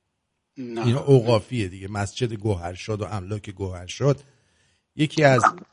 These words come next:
Speaker 2: یکی از ب-، بسیار مثلاً، اه، بزرگترین املاک مشهده. اه،
Speaker 1: بله.
Speaker 2: اینو برداشتن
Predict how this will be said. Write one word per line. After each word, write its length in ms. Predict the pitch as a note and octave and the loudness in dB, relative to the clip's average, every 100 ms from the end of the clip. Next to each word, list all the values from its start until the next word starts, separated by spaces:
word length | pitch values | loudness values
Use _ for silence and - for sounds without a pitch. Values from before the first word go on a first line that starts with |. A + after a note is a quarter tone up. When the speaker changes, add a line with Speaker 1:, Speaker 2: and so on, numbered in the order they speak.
| _ _ _ - | _ _ _ -4
Speaker 2:
یکی 320 | C3+ - D#3 | -4 2 8
از 300 | C3+ A2 - | 8 6 4
ب-، 340 | B2+ A#2 A2 G2 | 6 6 2 2
بسیار 540 | A#2+ A2+ - B2+ C3+ C#3 | 0 0 0 4 6 6
مثلاً، 520 | B2 G#2+ A#2+ B2 B2+ G#2 _ _ G#2+ | 0 -6 -4 -4 -8 -14 _ _ -8
اه، 520 | G#2+ G2+ G2+ F#2 F#2 F2 _ A2+ | -4 -4 -4 -6 -8 -12 _ -6
بزرگترین 680 | A#2 G#2 G#2+ F#2 A2+ G#2+ G#2 | -4 -2 -2 -2 -2 -2 -4
املاک 520 | G2+ A2+ G2+ A#2+ C3+ C#3 | -4 -4 0 2 2 2
مشهده. 680 | B2+ A#2+ G2+ - G#2 F#2+ - _ _ _ _ _ _ _ _ _ _ _ _ _ | 0 -2 -6 -4 -4 -4 -14 _ _ _ _ _ _ _ _ _ _ _ _ _
اه، 380 | A2 G#2 G2+ F#2+ | 0 0 0 -2
Speaker 1:
بله. 240 | G#2+ G#2+ - | -2 -4 -10
Speaker 2:
اینو 280 | - E3+ F3 | -2 2 6
برداشتن 1040 | D3+ C#3+ B2+ C3 - D3 D#3 D#3+ E3 D#3+ | 8 6 6 2 4 4 4 4 2 -2